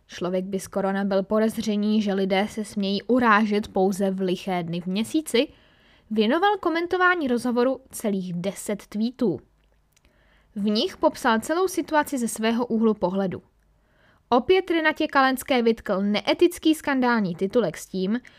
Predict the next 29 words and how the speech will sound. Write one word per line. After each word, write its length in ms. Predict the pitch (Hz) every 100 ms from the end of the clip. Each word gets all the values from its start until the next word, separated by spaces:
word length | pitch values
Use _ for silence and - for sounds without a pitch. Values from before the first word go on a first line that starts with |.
| - _
že 180 | 233
na 140 | 233 254
jeho 180 | 277 226
problematičnost 1000 | 233 233 247 339 349 349 - 359 349 -
na 120 | 240
sociálních 680 | 269 269 339 330 311 254 -
sítích 560 | - 214 214 247 -
upozorňoval 720 | 233 240 269 294 294 302 285
například 440 | 262 233 - - 240
i 80 | 208
novinář 520 | 196 220 233 226 214
Tomáš 380 | - 185 185 -
Poláček. 680 | - 196 233 247 160 - - _ _ _ _ _ _ _ -
Bohužel 580 | 233 277 302 294 262 277
se 180 | -
mi 140 | 247 220
nepodařilo 960 | 214 220 320 254 247 226 233 185 208 285 - - _ -
konkrétní 680 | 240 226 233 233 220 220 214
status 720 | - 240 233 208 202 220 - -
nebo 500 | - 214 196 202 196
komentář, 720 | 190 214 226 240 220 190 214 220
ve 80 |
kterém 420 | 208 214 208 202 202
by 260 | 196 180 -
Tomáš 360 | 220 208 196 -
Poláček 440 | 208 196 196 208
toto 240 | 208 202
říkal, 420 | 208 202 190 196 185
dohledat. 800 | 185 208 208 311 311 202 285 -